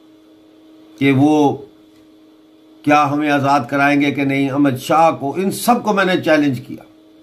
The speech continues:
वो मेरे मातम का period था। मैं ढूंढ रहा था ऐसे लोग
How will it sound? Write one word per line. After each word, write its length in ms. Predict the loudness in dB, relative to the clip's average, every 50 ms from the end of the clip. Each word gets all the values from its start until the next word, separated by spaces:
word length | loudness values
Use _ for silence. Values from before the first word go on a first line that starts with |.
| -20 -10 -6
वो 280 | -2 2 2 2 2
मेरे 300 | 2 2 0 2 2 2
मातम 540 | 2 2 2 2 2 0 0 0 0 -2 0
का 180 | 0 0 -2 -2 -4 -6 -12 -20 _ _ _ _ _ _ _ _ -2
period 400 | 0 0 0 0 -2 -4 -6 -12
था। 220 | -18 -20 -20 -20 -20 -20 _ _ _ _ _ _ -20 -20 -20 _ _ -20 -20 -20 -20 -20 -20 -20 -20 -20 -20 -20 -20 -20 -20 -20 -20 -20 -20 -20 -20 -20 -20 -20 -20 -20 -20 -20 -20 -20 -20 -20 -20 -20 -20 -20 -20 -20 -18 -6 0
मैं 200 | 2 2 2 2
ढूंढ 280 | 2 2 2 2 2 2
रहा 260 | 2 4 4 4 2
था 240 | 0 0 0 0 2 2 0
ऐसे 200 | -2 -2 -4 -4
लोग 720 | -2 -2 -2 0 0 0 2 2 2 0 0 -2 -4 -10